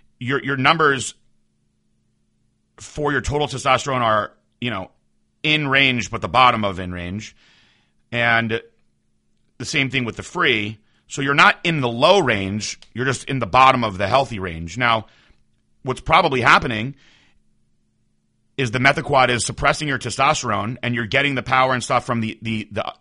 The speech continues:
you know, methaquad is a blend of four things. So what you may need to do, and, and, and as far as your estrogen being low, that's from the arimistane that's in the methaquad, the methaquad. That makes sense.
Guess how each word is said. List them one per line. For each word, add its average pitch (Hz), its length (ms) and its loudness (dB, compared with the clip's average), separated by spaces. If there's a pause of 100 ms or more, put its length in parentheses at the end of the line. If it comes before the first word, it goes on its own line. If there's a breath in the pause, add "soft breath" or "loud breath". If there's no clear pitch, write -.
you 127 100 -6
know, 110 100 -2
methaquad 139 440 2
is 95 120 -6
a 104 60 -6
blend 113 300 0
of 82 80 -12
four 110 320 -6
things. - 500 -12 (800 soft breath)
So 123 640 4 (2250)
what 135 300 -4
you 156 80 -4
may 147 320 2
need 156 200 -2
to 120 80 -8
do, 147 180 4
and, - 120 0
and, 123 180 -2
and 127 120 0
as 123 140 -2
far 160 140 4
as 143 100 2
your 127 100 2
estrogen 117 320 0
being 107 180 -2
low, 110 200 4
that's 107 220 2
from 113 140 -2
the 104 80 0
arimistane 98 500 -4
that's 85 180 -12
in 90 60 -10
the 85 80 -10
methaquad, 73 500 -16 (160)
the 95 80 -14
methaquad. 87 400 -12
That 101 140 -4
makes 101 220 -6
sense. 123 380 -4